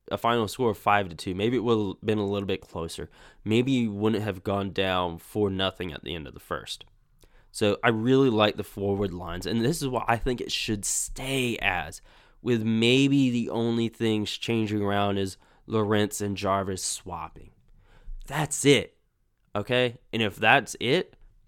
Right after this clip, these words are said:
I think you're in a good spot. You're not throwing it, it, Jord-, uh, Jordan Martinook up on the first line when he hasn't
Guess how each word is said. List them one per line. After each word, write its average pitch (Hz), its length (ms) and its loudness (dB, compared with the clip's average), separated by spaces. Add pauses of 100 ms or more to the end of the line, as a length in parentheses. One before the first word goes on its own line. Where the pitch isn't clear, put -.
(180)
I 127 140 -12
think 151 180 -2
you're 143 120 2
in 120 100 2
a 110 60 0
good 107 200 0
spot. - 420 -6 (1120)
You're 117 180 2
not 123 280 6
throwing 110 760 4 (600)
it, - 240 -16
it, 147 300 -4
Jord-, 123 400 4
uh, 104 120 0 (240)
Jordan 117 280 4
Martinook 110 420 2
up 113 220 0
on 107 100 2
the 101 60 -4
first 104 340 -2
line 107 360 0
when 101 100 -2
he 101 260 -6
hasn't 101 320 0